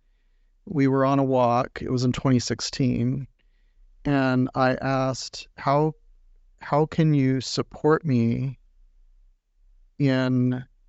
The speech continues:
s-, my journey to seek to reconcile all these things?" When I'm coming to such different conclusions than you? And sh-, and what she expressed, and she's okay that I share this,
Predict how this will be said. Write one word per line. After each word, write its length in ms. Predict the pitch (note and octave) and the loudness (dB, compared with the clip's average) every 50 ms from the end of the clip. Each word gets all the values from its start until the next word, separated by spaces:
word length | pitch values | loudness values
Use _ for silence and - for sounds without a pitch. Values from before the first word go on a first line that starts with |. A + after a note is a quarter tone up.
| _ _ _ _ _ _ _ _ _ _ | _ _ _ _ _ _ _ _ _ _
s-, 180 | - - - _ _ _ _ _ _ _ - | -18 -18 -18 _ _ _ _ _ _ _ -4
my 440 | C#3+ C3+ C3+ C3+ C3 C3+ C3 B2+ B2 A#2+ A2 - | -2 0 2 2 2 2 0 -2 -2 -6 -12 -6
journey 400 | - C#3+ D3 D3 D3+ C#3 C3+ A#2+ | -2 0 2 2 4 2 2 0
to 80 | B2 | -2
seek 400 | - - - C#3+ B2+ - _ - - | -4 -2 0 0 0 0 _ -16 -14
to 640 | - - C#3 B2+ B2 B2 B2 A#2+ A#2+ A#2+ B2 B2+ B2+ - _ _ - | -4 0 0 2 2 2 2 0 0 -2 -4 -6 -12 -16 _ _ -4
reconcile 500 | - D3 D3+ - C#3+ - - B2+ A#2 A#2 | -2 -2 0 0 -2 -2 0 0 0 0
all 160 | A#2 A#2+ A#2 | 0 0 -2
these 240 | A2+ A#2+ A#2+ A#2 - | -4 -4 -4 -6 -6
things?" 600 | - B2 A#2 A2+ A2+ A#2 B2 B2 - - - - _ _ _ _ _ _ _ - | -4 -2 -2 0 0 -2 -2 -4 -6 -10 -14 -14 _ _ _ _ _ _ _ -4
When 200 | D#3 C#3+ C#3 C#3 | 0 0 2 2
I'm 220 | C3+ C3 C3+ B2 | 2 2 0 -2
coming 380 | - - D3 D3 D3 C#3+ C#3+ A#2+ | 0 0 0 2 2 2 0 0
to 120 | - - A#2+ | -2 -6 -6
such 500 | - - - - C#3+ C3+ B2+ - - - - | -6 -6 -2 0 0 0 0 -2 -8 -10 -4
different 460 | - C3+ - - C3+ C3 C3 - - | -4 -4 -2 -2 -2 -2 -2 -4 -8
conclusions 920 | - - B2 A2+ - - - C#3 D3 D3 - B2+ A#2 A2 G#2+ G#2+ - - - | -2 -2 -2 -2 -2 -2 0 2 2 2 2 0 -2 -2 -2 -4 -6 -10 -8
than 160 | - - - - | -6 -6 -6 -6
you? 220 | - - - - - _ _ _ _ _ _ _ _ _ _ _ _ - - _ _ _ - _ _ _ _ _ _ _ - | -8 -10 -10 -12 -16 _ _ _ _ _ _ _ _ _ _ _ _ -20 -20 _ _ _ -20 _ _ _ _ _ _ _ -8
And 240 | C#3 C#3 C3 B2+ B2 | -4 -2 0 0 0
sh-, 240 | - - - - - _ - | -2 -2 -6 -6 -8 _ -6
and 220 | C#3+ C#3 C3 C3 | -2 0 2 2
what 160 | C3 B2 - | 0 0 -2
she 180 | - - - D3 | -4 0 2 2
expressed, 720 | C#3+ C3+ - - - - C3 A#2 A2+ A#2+ C3 - - - | 2 2 0 -8 -4 0 0 2 2 2 0 -2 -8 -10
and 100 | C3 B2+ | -10 -10
she's 220 | - - B2 A#2 B2 | -4 -4 -2 0 -2
okay 320 | B2 A#2+ - - A#2 A2+ | -2 -2 -2 -4 -4 -2
that 160 | A#2 A#2 A2+ | -2 -2 -2
I 180 | A#2 A#2 B2 A#2+ | -2 -2 -2 -4
share 280 | A#2 - - A#2 G#2+ | -4 -4 -2 -2 -2
this, 400 | G#2 G#2+ A2 B2 C3 - - - | -2 -4 -6 -6 -8 -10 -14 -18